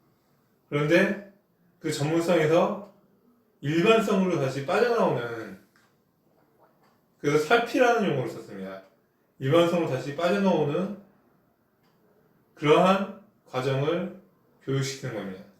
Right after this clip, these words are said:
한참 전문성 교육을 통하여서 전문성을 획득하고 또한 심화시키는 한청 회원들은 전문성을 획득하는 대신에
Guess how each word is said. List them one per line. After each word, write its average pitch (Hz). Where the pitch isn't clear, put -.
한참 220
전문성 180
교육을 190
통하여서 160
전문성을 151
획득하고 175
또한 156
심화시키는 190
한청 170
회원들은 120
전문성을 180
획득하는 190
대신에 151